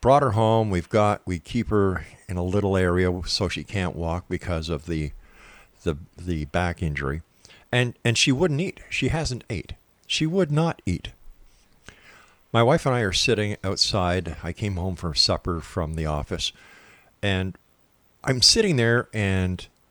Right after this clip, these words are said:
my wife is talking about Lola, and we're both very sad because we've had her for five years. And we're talking about her not eating. And in my mind,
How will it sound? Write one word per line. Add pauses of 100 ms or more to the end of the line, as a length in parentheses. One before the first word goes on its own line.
(460)
my
wife
is
talking
about
Lola,
and
we're
both
very
sad
because
we've
had
her
for
five
years. (1800)
And
we're
talking
about
her
not
eating. (420)
And
in
my
mind,